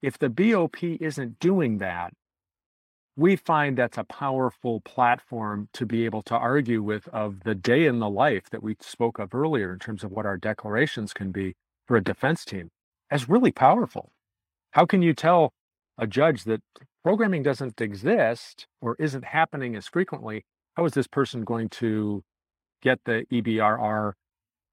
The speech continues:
that can help them leave as a better person? Inside the programs, there was a, a C D L, commercial driver's license program, where I was, that was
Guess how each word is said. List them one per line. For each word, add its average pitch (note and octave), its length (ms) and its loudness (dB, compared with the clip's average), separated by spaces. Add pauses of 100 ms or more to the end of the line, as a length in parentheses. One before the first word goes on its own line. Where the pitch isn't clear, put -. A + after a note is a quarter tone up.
(380)
that A#2 220 2
can A2+ 180 -6
help C3 300 2
them A2 320 0 (260)
leave A#2+ 300 2
as F#2+ 100 -8
a G#2 60 -8
better F#2 220 -8
person? F2+ 420 -12 (1080)
Inside F3 600 4 (720)
the C3+ 240 -4
programs, D3 540 4
there D3 120 2
was C#3 200 -2
a, A#2+ 60 -6
a A2+ 140 -12
C D3+ 240 -4
D C3+ 180 0
L, B2+ 280 -2 (180)
commercial A#2+ 400 -6
driver's A#2 380 -2
license B2+ 240 -4
program, B2+ 580 -4 (440)
where B2 180 2
I B2 140 4
was, B2 440 0 (500)
that A#2+ 420 0
was A2+ 680 -2